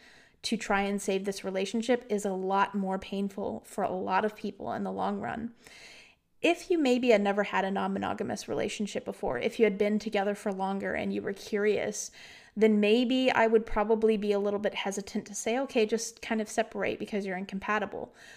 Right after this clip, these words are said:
But you have been in non-monogamous relationships before. You know that it's something that's important to you. And for some reason, you decided to sacrifice that for this relationship.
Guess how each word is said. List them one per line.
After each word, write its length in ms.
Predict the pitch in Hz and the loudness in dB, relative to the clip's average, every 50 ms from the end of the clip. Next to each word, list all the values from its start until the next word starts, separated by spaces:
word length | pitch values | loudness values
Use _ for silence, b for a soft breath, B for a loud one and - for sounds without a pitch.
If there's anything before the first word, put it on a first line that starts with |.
| B B B | B B B
But 240 | 202 202 226 - - | 2 4 4 4 4
you 120 | 240 226 | 0 0
have 500 | - - - - 202 202 214 214 202 190 | 0 -2 -2 0 2 4 4 4 2 2
been 160 | 196 196 196 | 2 2 2
in 120 | 196 190 190 | 2 -2 -2
non-monogamous 720 | 190 190 190 190 190 190 190 190 - 208 202 196 - - | -4 -4 -4 -4 -4 -6 -6 -6 -6 -8 -8 -8 -8 -8
relationships 580 | - 190 196 196 - 208 196 - 202 196 - - | -4 -4 -4 -4 -4 -4 -6 -6 -8 -10 -10 -8
before. 340 | - 202 - - 196 196 | -10 -8 -6 -4 -4 -2
You 240 | 190 202 202 240 240 | -2 0 2 4 4
know 300 | 226 220 208 208 214 214 | 6 6 8 8 8 8
that 120 | 214 214 214 | 8 6 4
it's 180 | 208 208 208 | 4 0 0
something 340 | - 220 202 202 - 226 202 | 0 -2 -2 0 -2 -2 -2
that's 200 | 190 180 - - | -2 -4 -6 -8
important 520 | 175 185 - - 220 220 - - 208 202 | -12 -10 -6 -2 -2 -2 -2 -2 -6 -6
to 100 | - - | -6 -10
you. 340 | 196 80 98 85 - - 220 B B B B B B B | -10 -8 -6 -6 -6 -6 -8 B B B B B B B
And 100 | B 233 | B 2
for 80 | 220 226 | 2 2
some 200 | 220 - 240 226 | 2 2 2 2
reason, 260 | 233 254 254 240 208 | 2 0 0 0 0
you 80 | 202 202 | 0 0
decided 360 | 214 202 - 214 196 196 196 | -2 -2 -2 -2 -4 -4 -4
to 80 | 202 196 | -6 -2
sacrifice 540 | - 233 269 - 247 - - 190 190 185 | -2 -2 -2 -2 -4 -4 -2 -4 -4 -4
that 220 | - - - - - | -4 -6 -6 -6 -8
for 60 | 208 | -8
this 220 | 202 180 185 - | -8 -8 -8 -8
relationship. 760 | 202 196 208 254 294 294 - 220 196 196 - 196 - 123 - | -6 -2 0 0 0 0 -2 -4 -6 -4 -6 -6 -6 -8 -10